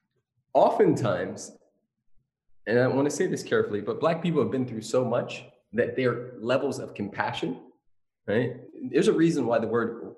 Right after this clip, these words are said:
white fragility is a word, why it's a statement. Black people have been s-, through so, like, just imagine if you thought your kid,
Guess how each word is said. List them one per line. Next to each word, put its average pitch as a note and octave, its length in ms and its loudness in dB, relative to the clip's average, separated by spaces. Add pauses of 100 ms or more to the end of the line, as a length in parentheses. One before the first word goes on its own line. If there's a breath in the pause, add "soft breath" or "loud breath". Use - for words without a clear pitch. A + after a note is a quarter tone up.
white B2 320 2
fragility A2 680 -2
is G#2+ 140 0
a G#2 120 -4
word, G#2 380 -4 (100)
why G#2+ 120 4
it's G#2+ 140 -2
a G#2+ 60 -14
statement. - 460 -2 (1040)
Black D#3 200 4
people E3+ 160 6
have B2 100 2
been A#2 100 -2
s-, - 160 -6
through A#2 200 -4
so, D3 320 2
like, A#2+ 300 0
just C#4+ 180 -2
imagine A2 800 0 (420)
if B2 300 4 (800)
you A#2+ 360 2
thought A2+ 520 2
your C#3 260 2
kid, - 420 -4